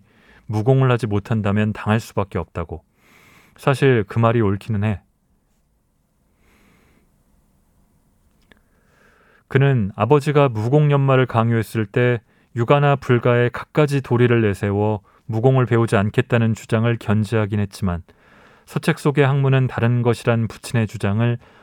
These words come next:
반박하기 어려웠었다. 그런데 지금 이 옥상의 넋이나가 아버지 말씀에 일리가 있다고 느끼게 된 것이다.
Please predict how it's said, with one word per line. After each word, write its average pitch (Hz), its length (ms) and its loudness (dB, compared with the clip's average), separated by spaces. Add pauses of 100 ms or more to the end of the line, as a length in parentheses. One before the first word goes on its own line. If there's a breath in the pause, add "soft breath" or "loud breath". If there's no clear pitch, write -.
(140 soft breath)
반박하기 117 600 0
어려웠었다. 95 720 -2 (640 soft breath)
그런데 139 320 2
지금 120 560 0
이 113 220 2 (140)
옥상의 120 540 0
넋이나가 101 760 0 (380 soft breath)
아버지 110 340 0
말씀에 113 400 0
일리가 120 380 0
있다고 107 480 -2
느끼게 101 320 -6
된 92 180 -6
것이다. 85 380 -8